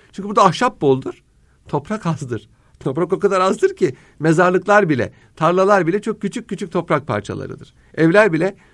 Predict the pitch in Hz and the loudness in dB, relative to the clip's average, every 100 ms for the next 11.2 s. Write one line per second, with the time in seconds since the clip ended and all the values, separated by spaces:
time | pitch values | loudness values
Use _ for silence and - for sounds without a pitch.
0 | _ _ - 160 185 170 190 180 139 147 | _ _ -2 2 2 0 0 0 0 -4
1 | 123 117 120 113 - 110 _ _ _ _ | -4 -4 -8 -10 -14 -18 _ _ _ _
2 | - 165 208 208 233 226 190 180 175 160 | -6 -4 0 0 0 -2 0 0 0 -2
3 | 160 165 156 156 156 147 135 131 120 107 | -4 -4 -4 -4 -4 -4 -2 -2 -2 -4
4 | 110 113 120 131 247 240 170 135 127 117 | -6 -4 -2 -2 0 2 2 2 0 -4
5 | 104 131 120 226 139 139 196 349 _ _ | -6 -8 -10 -6 -6 -8 -10 -18 _ _
6 | _ - - 175 165 139 117 101 95 - | _ -16 -6 -6 -4 -6 -6 -8 -10 -14
7 | - _ _ _ - 208 247 - 208 175 | -20 _ _ _ -4 -2 -2 -4 -2 0
8 | 147 131 170 - _ _ _ _ _ _ | -2 -4 -6 -8 _ _ _ _ _ _
9 | _ 196 196 - 151 147 143 135 - - | _ 0 0 -2 -4 -2 0 -2 -6 -4
10 | 139 156 160 175 185 156 131 127 123 120 | 0 0 -2 -6 -6 -4 0 0 -2 -4
11 | 120 - | -8 -14